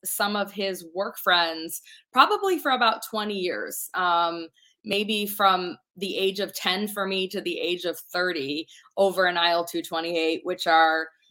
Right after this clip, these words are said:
you know, they're box seats behind first base, or they were at the time, and everything sort of shifted a little bit.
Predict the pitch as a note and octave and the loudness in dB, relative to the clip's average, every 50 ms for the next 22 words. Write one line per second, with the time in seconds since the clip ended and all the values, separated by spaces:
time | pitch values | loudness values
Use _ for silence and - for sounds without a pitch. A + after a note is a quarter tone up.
0 | _ _ - F#3+ F#3+ F#3+ F3+ F3 E3 E3+ F3 E3 - - F#3 F3+ F3+ - F#3+ F#3 | _ _ -6 -2 0 2 4 4 4 4 2 2 0 0 -2 0 2 4 6 6
1 | F#3 F#3+ - - - - G#3+ G3 F#3 F#3 - - - F#3+ G3 G3 - F#3 F3+ F3+ | 6 4 2 -2 -4 -2 0 0 0 -2 -4 -6 -4 -4 -4 -4 -2 -2 -2 -2
2 | F3+ F3+ - - - F3 E3+ E3+ - - - F3+ E3+ C#3+ D3+ D#3+ E3 - - D3+ | -2 -4 -6 -6 -2 -2 -2 -2 -4 -2 0 0 2 2 2 0 -2 -4 -6 -4
3 | D#3 D#3+ E3 E3 E3 E3 E3 E3 E3 - E3 D#3+ - - D3 D3 D#3 D3 D#3 D#3+ | -4 -2 -2 0 0 0 0 0 -2 -4 -6 -8 -6 -4 -4 -2 -2 -4 -4 -2
4 | E3 E3+ F3+ F#3+ F#3+ G3 F#3+ F3+ - - F3+ F3 F3 E3+ E3 - - G3 G3 - | -2 -2 -2 -4 -2 -4 -4 -4 -2 -2 0 0 0 0 0 0 0 0 0 -2
5 | - F3+ F3+ F3 E3+ E3+ E3+ E3 E3 E3 E3 E3 | -4 -4 -2 0 0 0 0 2 2 4 4 2